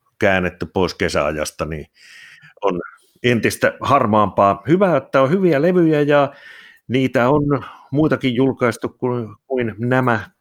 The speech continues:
tällä kertaa käsitellyt. Niihin muihin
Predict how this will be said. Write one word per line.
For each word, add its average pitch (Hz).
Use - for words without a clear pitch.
tällä 131
kertaa 110
käsitellyt. 110
Niihin 101
muihin 123